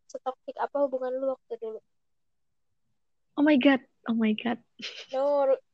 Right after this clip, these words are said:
Speaker 1: you
Speaker 2: Gue
Speaker 1: can't
Speaker 2: ra-,
Speaker 1: dispel
Speaker 2: tau gimana.
Speaker 1: about your relationship. Oke?
Speaker 2: Oke. Intinya, hubungan gue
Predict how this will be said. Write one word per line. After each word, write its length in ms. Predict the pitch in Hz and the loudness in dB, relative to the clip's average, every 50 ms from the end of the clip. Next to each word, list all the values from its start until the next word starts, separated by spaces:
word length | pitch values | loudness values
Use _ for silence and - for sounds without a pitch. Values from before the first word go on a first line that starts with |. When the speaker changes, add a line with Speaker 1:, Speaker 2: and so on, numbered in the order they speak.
| _ _ - - - _ | _ _ -16 -16 -14 _
Speaker 1:
you 240 | - 262 269 269 269 269 269 269 269 277 269 277 277 269 269 - | -2 -2 0 2 2 2 2 2 2 0 0 0 0 0 -2 -4
Speaker 2:
Gue 0 | _ - - 247 240 240 | _ -6 -2 4 8 10
Speaker 1:
can't 160 | 254 254 254 | 10 10 10
Speaker 2:
ra-, 80 | 240 - | 8 4
Speaker 1:
dispel 560 | 247 254 - _ - - - 240 226 226 233 | 2 -8 -8 _ -16 -6 -2 0 2 4 6
Speaker 2:
tau 160 | 233 233 226 | 8 8 8
gimana. 240 | 220 214 208 208 202 | 8 6 4 2 2
Speaker 1:
about 280 | 233 233 233 233 - - _ | -2 -4 -6 -8 -8 -8 _
your 200 | - 240 233 233 | -6 -6 -6 -4
relationship. 880 | 233 240 240 233 233 240 - - 233 220 240 - _ - 247 233 233 - _ _ _ _ _ _ _ _ _ _ _ _ _ _ _ _ _ _ _ _ _ _ _ _ _ _ | -4 -6 -6 -6 -6 -10 -10 -10 -10 -10 -10 -10 _ 0 2 2 2 0 _ _ _ _ _ _ _ _ _ _ _ _ _ _ _ _ _ _ _ _ _ _ _ _ _ _
Oke? 380 | _ - 214 233 240 254 262 _ _ _ - - | _ -8 -6 -6 -6 -6 -8 _ _ _ -16 -14
Speaker 2:
Oke. 260 | 214 - - 208 180 165 190 214 _ _ _ _ _ _ _ _ _ _ _ _ _ _ _ _ _ | -12 -8 -6 -6 -4 -4 -6 -8 _ _ _ _ _ _ _ _ _ _ _ _ _ _ _ _ _
Intinya, 600 | - 220 214 208 208 214 208 208 214 233 247 254 247 - _ _ _ _ _ _ _ _ _ _ _ - - | 2 4 4 6 6 4 4 6 6 6 4 4 2 -2 _ _ _ _ _ _ _ _ _ _ _ -8 0
hubungan 480 | - 240 208 208 220 220 214 208 208 208 | 4 6 8 8 8 8 6 4 4 2
gue 280 | 208 220 196 190 190 | 2 2 2 2 2